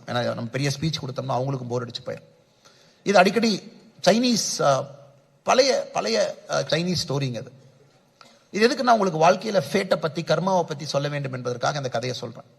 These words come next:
இரண்டு விவசாயிகள் இருக்கிறாங்க சைனாவுடைய ஒரு பகுதியில. ஒரு விவசாயிட்ட ரெண்டு குதிரை, இன்னொரு விவசாயிட்ட ஒரு குதிரை.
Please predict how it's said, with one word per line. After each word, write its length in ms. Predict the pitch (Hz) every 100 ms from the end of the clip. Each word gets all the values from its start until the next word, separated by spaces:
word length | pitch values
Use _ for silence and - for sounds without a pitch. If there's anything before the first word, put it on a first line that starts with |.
| _ _ _ _ _ _ _ _ _ _ _ _
இரண்டு 540 | 196 240 285 226 196 151
விவசாயிகள் 480 | 180 185 170 143
இருக்கிறாங்க 460 | 131 127 120 113 - 147
சைனாவுடைய 440 | 156 147 135 131
ஒரு 140 | 117 120
பகுதியில. 460 | 123 120 123 202
ஒரு 180 | 131 135
விவசாயிட்ட 420 | 131 143 143 139
ரெண்டு 240 | 127 131 131
குதிரை, 280 | 131 160 220 - - _ _ _ _ _ _
இன்னொரு 380 | 196 247 226 175
விவசாயிட்ட 360 | 180 156 139 311
ஒரு 220 | 131 127
குதிரை. 280 | 113 -